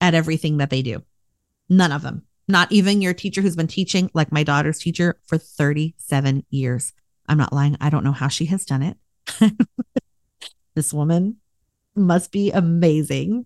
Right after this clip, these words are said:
um, because that's a long time to be teaching, right? So there are new grades, new curriculum, new programs, new tests. There are new kids, even with different needs. And this happens all the time. Always there's something new.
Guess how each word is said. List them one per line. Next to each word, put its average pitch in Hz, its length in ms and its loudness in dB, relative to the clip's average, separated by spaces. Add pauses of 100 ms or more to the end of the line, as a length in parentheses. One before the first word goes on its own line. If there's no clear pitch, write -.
(140)
um, 147 400 2
because 147 720 -2 (320)
that's 180 300 -2
a 135 100 -2
long 139 280 -4
time 147 380 -6 (400)
to 175 60 0
be 147 160 -4
teaching, 139 500 -10
right? 143 260 -4 (420)
So 214 500 4 (340)
there 196 220 2
are 170 100 4
new 208 220 4
grades, 226 580 2 (160)
new 220 240 4
curriculum, 220 580 4
new 202 200 6
programs, 220 560 2
new 202 200 4
tests. 214 680 -2
There 190 100 2
are 196 60 8
new 220 120 8
kids, 208 520 2
even 214 320 2
with 160 120 2
different 190 260 -4
needs. 185 340 0 (300)
And 233 140 4
this 294 180 2
happens 311 380 0
all 262 200 4
the 254 100 0
time. 247 520 0 (100)
Always 330 320 2
there's 320 160 0
something 208 320 2
new. 143 200 -2